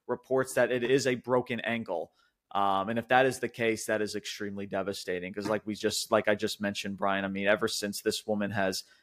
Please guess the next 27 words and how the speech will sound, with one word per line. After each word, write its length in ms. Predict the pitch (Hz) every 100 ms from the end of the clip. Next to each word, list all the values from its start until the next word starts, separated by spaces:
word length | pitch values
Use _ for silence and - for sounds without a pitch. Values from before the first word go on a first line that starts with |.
| -
has 180 | 110 -
came 240 | 131 117
back 280 | 113 107 -
to 80 | 113
pro 200 | - 107
wrestling 460 | 107 107 - 104
in 80 | 101
New 140 | 101 98
Japan, 480 | 98 - 101 98
she 200 | 92 -
has 140 | 98 -
just 260 | 101 -
been 140 | - 95
killing 380 | - 110 117 117
it. 140 | 123 - _ _ _ 113
A-, 200 | - 104
and 160 | 101
she's 360 | - - 110 92
really 280 | 120 120 113
just 260 | 120 -
been 140 | 110 104
the 80 |
talk 440 | 104 - 117 113 -
of 160 | 117 107
the 80 | 110
wrestling 500 | 120 120 - 107 101
world, 400 | 104 101 95